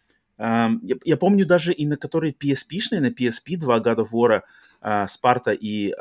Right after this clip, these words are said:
э, Chains of Olympus, они тоже там были, какой-то эпос был неплохой, но, наверно, наверно, уровень,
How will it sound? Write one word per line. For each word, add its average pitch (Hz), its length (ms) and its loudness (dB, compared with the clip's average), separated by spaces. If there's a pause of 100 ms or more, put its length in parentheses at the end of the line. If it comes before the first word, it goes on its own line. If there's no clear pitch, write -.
э, 101 100 -6
Chains 120 320 -4
of 110 100 -6
Olympus, 117 500 -4
они 120 420 0
тоже 196 380 2
там 151 180 0
были, 139 180 0
какой-то 143 320 0
эпос 143 340 2
был 120 120 0
неплохой, 120 420 -2
но, 113 140 -2
наверно, 143 500 2 (520)
наверно, 143 520 0
уровень, 139 580 4